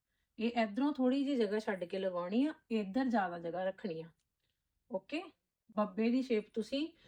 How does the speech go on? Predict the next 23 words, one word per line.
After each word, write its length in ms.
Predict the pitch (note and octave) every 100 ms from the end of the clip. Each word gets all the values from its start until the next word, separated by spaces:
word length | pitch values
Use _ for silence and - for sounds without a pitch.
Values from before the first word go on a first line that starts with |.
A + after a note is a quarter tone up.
| - _
ਧਿਆਨ 280 | B3 B3 A#3+
ਨਾਲ 220 | G#3 G3+
ਵੇਖਣੀ 400 | G3 F3 - G3+
ਆ 140 | A3 A3
ਕਿ 200 | B3 B3+
ਬੱਬੇ 420 | G3+ F3 F3 G3
ਨੂੰ 120 | F#3+
ਆਪਾਂ 280 | F3+ A3 C#4
ਕਿਸ 180 | A3+ G#3
ਤਰ੍ਹਾਂ 200 | - E3+
ਲਿਖ 160 | -
ਸਕਦੇ 300 | - F3 -
ਹਾਂ। 80 | - - _ _ _ _
ਉਸ 180 | G#3+ G#3+
ਤੋਂ 220 | - A#3
ਬਾਅਦ 240 | A#3 G#3 G3+
ਆਪਾਂ 320 | G#3+ A3+ G#3+ G#3
ਇੱਥੋਂ 420 | G3 - A#3+ A#3+ - _ _ _ _ _
ਏਦਾਂ 340 | G3+ F#3 F#3+ G3
ਲਾਈਨ 240 | F3+ F3+
ਲਗਾਵਾਂਗੇ, 540 | F3 B2 C3 E3+ D#3+ D#3+ _ _ _ _ _ _ _ _ _ _ _ _
ਠੀਕ 240 | - G3+
ਹੈ? 120 | E4